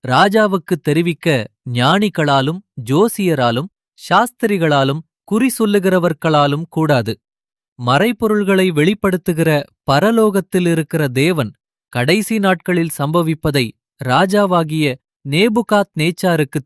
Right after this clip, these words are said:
தெரிவித்திருக்கிறார் என்று பதிலளித்தான். "உம்முடைய சொப்பனமும்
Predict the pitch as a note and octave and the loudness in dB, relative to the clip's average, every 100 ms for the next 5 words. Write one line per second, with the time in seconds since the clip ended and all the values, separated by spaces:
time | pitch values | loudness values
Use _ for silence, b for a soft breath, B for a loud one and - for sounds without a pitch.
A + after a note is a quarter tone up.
0 | C#3+ E3+ G#3+ E3+ F3 D3+ - D3 C#3+ - | -2 -2 -2 -4 -4 -4 -2 0 0 -2
1 | C3 B2 A#2 A#2+ E3 D3+ B2 - C#3+ A#2 | -6 -4 -2 -2 -2 -2 -2 -2 -2 -2
2 | F#2 _ _ _ _ _ D3 D#3 D#3+ D3 | -6 _ _ _ _ _ -8 -2 2 2
3 | C#3 D#3 D3+ A3 F#3+ C#3+ D3 | 2 -2 -4 -2 -2 -2 -6